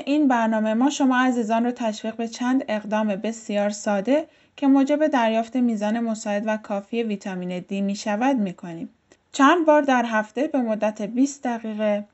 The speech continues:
اعضای عمدهٔ بدن خود را در معرض نور خورشید قرار دهید. غذاهایی که با ویتامین دی تقویت شده باشند مصرف کنید. متمم ویتامین دی به مقدار هزار آی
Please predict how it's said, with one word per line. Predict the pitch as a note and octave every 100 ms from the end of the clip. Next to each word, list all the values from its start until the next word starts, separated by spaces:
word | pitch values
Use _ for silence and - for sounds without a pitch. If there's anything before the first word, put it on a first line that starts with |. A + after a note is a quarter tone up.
| _ _ _ -
اعضای | B3 B3 C4+ C#4+ D#4+ -
عمدهٔ | A3 G#3+ A3+ C4+
بدن | C4 G#3+ G#3 G#3+ A#3+
خود | - A#3 A#3
را | G#3
در | G#3 G#3
معرض | G#3+ G#3+ G#3+ A3+ C4 C#4+
نور | C4+ B3+ C4
خورشید | B3+ G3+ F#3+ - G3+
قرار | - F3 F3 E3+
دهید. | F3 F3 F3 - _ _ _ _ _ _ _
غذاهایی | A3 A3 A3 G#3+ A3 A#3
که | A#3 A#3
با | A3 G#3+
ویتامین | G#3 G#3+ G3+ F#3+ G3+ A#3
دی | A3+ A3+
تقویت | A3+ G3 A3 F#3 F#3
شده | - G3+ F#3+ F#3+
باشند | F#3 F#3+ A3 A#3+ C4+
مصرف | C4 C4+ B3 -
کنید. | A#3+ A#3 A#3 A#3 - _ _ _ _ _ B3
متمم | C4 C4+ B3+ B3+ C4+
ویتامین | D#4 D4+ B3 A#3 A3 G3 G#3 A#3
دی | A3+ A#3
به | A3 G#3
مقدار | G3 F#3+ - G3+ G#3 A3 A3 _ _ _
هزار | A#3 A3 G#3+ A3+ A#3+ B3 B3+ - _ _ -
آی | G3+ F#3+ F#3